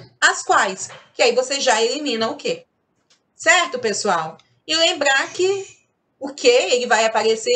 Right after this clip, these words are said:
em uma e no outro caso nós vamos transformar em uma oração subordinada reduzida, como nós fizemos aqui, ó.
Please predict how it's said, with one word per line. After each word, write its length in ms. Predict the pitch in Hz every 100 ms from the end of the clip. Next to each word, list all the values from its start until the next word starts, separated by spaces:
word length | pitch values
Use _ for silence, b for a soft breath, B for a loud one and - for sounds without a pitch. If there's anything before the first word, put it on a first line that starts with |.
| 277
em 80 |
uma 300 | 339 320 339 453
e 140 | 415
no 120 | 339 349
outro 340 | 254 294 311
caso 300 | 330 262 277
nós 160 | 311 302
vamos 220 | 285 285
transformar 840 | - 285 - 311 294 254 233 277 B B
em 180 | 269 277
uma 120 | 285
oração 640 | 285 285 285 269 247 262 285
subordinada 840 | - 262 320 311 320 294 240 254
reduzida, 680 | 254 247 339 339 320 233 190
como 240 | 262 262
nós 240 | 262 262
fizemos 440 | - 285 262 254 277
aqui, 340 | 330 302 240
ó. 160 | 170